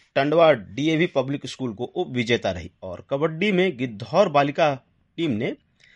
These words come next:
पहला और दूसरा स्थान मिसरौल के बच्चियों ने हासिल किया।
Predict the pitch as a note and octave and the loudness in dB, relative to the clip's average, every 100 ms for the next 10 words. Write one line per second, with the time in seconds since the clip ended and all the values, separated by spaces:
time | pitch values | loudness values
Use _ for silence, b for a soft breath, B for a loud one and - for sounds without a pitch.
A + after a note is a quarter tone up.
0 | b b E3+ F#3 C4 - D3 C#3 B2+ D#3 | b b 4 6 6 6 6 6 2 0
1 | D#3+ D3+ - C3+ A#2+ A2+ A#2 D3 C#3 G#2 | 4 2 2 -2 -2 -6 0 4 4 2
2 | F#2+ A#2 B2 B2 G#2 F2 F2 F2+ D#2 - | -4 -4 -2 -2 -2 -4 -10 -12 -14 -20